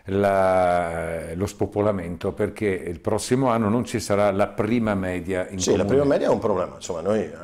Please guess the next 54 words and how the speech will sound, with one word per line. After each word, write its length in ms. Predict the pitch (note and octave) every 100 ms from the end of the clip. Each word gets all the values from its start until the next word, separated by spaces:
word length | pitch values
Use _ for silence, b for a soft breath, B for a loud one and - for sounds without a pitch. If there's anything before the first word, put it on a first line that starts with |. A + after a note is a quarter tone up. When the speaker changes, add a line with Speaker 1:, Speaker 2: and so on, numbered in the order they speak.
| F#2
Speaker 2:
abbiamo, 680 | F2+ G2 F#2 E2+ E2+ F2+ F#2+
eh, 300 | F#2 F#2 F2
ci 120 | -
sono 180 | G2 B2
degli 180 | B2 G#2
anni 160 | G2+ A#2+
in 60 |
cui 100 | A#2
abbiamo 240 | A2+ G2+ F2+
delle 160 | F2+
flessioni 520 | F2 G2 - - G2
di 100 | G#2
nascite 580 | F2 F2 F2 A2+ F#2+ G#2
veramente 420 | E2+ E2 F2 F2
pesanti. 560 | F#2 F2+ D#2 D2 C#2+ - B B B B B
Per 80 | B2
cui 80 | B2+
è 40 |
stata 200 | - G#2
un 60 | F#2+
po' 100 | G2
una 140 | G#2
decisione 420 | G2 F#2 G2 G#2 G2+
anche 220 | F#2+ G#2+
di 60 |
tanti 200 | F2+ F#2+
genitori 420 | E2+ G2+ F#2 G#2+ F#2+
di 60 |
non 160 | F2 F#2
iscriverli 680 | F2+ - G2+ F#2 D#2+ D2+ D2
a 100 | -
Calazzo 320 | F2+ G#2 A#2+ B2+
e 20 |
di 60 |
iscriverli 320 | G2 - G2 F#2
da 40 |
un'altra 260 | F2 E2 F2
parte. 340 | E2 - - -
Stride 420 | - - E3+ A#2+
un 160 | G2+ G2
po' 360 | C3+ A2+ - B B B
con 140 | -
le 80 | G#2
nuove 240 | A2 B2+ A2
normative 500 | G2 F#2+ F#2+ A#2+ G#2
anti-Covid, 560 | F#2 C3+ A#2+ B2+ C3
perché 260 | F#2+ F#2 F#2+
se 140 | -
è 40 | G#2
vero 220 | B2+ B2+
come 240 | A2+ G#2+
è 20 | G2+
vero 320 | G2 F2 D#2+
che, 300 | - F2+ F2